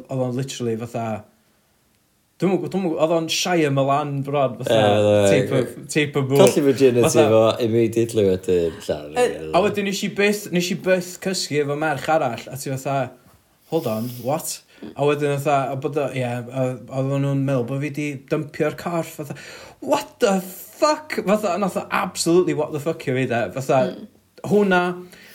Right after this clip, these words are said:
Speaker 1: o'n i, o'n i'n, o'n i, o-, ie,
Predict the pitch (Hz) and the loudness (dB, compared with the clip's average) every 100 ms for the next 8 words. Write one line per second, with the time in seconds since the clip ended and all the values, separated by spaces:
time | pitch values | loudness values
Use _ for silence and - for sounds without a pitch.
0 | - - - _ _ - 156 - 175 214 | -20 -20 -20 _ _ -18 -12 -2 2 2
1 | 214 180 196 185 180 185 190 143 160 151 | 2 2 2 2 2 0 0 -4 -8 -2
2 | 165 | 0